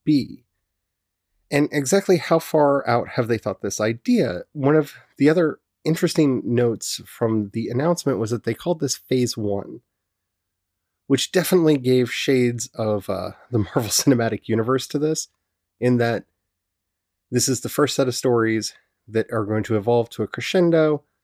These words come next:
and then the next set is going to, you know, keep ramping up until they finish the story. Not opposed to that.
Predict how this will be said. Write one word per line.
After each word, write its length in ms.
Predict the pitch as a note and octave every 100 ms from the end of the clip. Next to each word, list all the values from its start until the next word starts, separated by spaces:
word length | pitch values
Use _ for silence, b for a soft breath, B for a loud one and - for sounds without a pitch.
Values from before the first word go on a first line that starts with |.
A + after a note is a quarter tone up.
| _ _ -
and 200 | B2 B2
then 380 | A#2 A#2 G2+ - _
the 80 | A#2
next 300 | B2 B2 -
set 240 | B2 A2+ - _ -
is 180 | A#2+ -
going 240 | A#2 A2+
to, 300 | - A2 G#2 _ _ _ _ _ _
you 120 | A#2
know, 140 | F#2+ F2 _ -
keep 240 | C3 -
ramping 340 | A#2 A2 B2
up 200 | A#2 A#2
until 480 | B2 A#2+ B2+ A#2+ G#2+ -
they 100 | A2
finish 320 | - G2+ -
the 80 | -
story. 360 | - A#2 - - _ _ _ _ _ _ _ _ _ _ - -
Not 240 | C#3 F3+
opposed 340 | F3+ D#3 C#3+ -
to 60 |
that. 320 | C#3 C3 B2